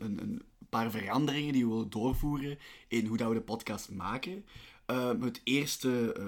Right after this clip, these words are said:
grote ding dat we gaan veranderen is dat we elke week, ja, ja, elke week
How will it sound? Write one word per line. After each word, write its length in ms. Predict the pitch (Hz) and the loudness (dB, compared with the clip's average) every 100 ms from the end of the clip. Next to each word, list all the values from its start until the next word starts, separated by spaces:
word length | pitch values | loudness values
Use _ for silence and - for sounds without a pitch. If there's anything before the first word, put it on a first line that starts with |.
| 98 | -6
grote 500 | - 107 117 120 110 | -6 -2 -2 -2 -2
ding 200 | 117 120 | 0 2
dat 140 | 110 | 2
we 60 | 107 | -2
gaan 180 | 104 104 | -2 -4
veranderen 420 | 95 104 104 - | -4 -4 -4 -4
is 100 | 104 | -6
dat 140 | 104 | -4
we 140 | 101 - | -4 -4
elke 540 | - 135 135 - 113 90 | 0 0 0 0 -2 -2
week, 280 | 107 147 160 | 0 0 0
ja, 140 | 107 | -4
ja, 240 | 110 110 - | -4 -6 -2
elke 280 | 160 165 | -2 0
week 240 | 110 117 | 0 0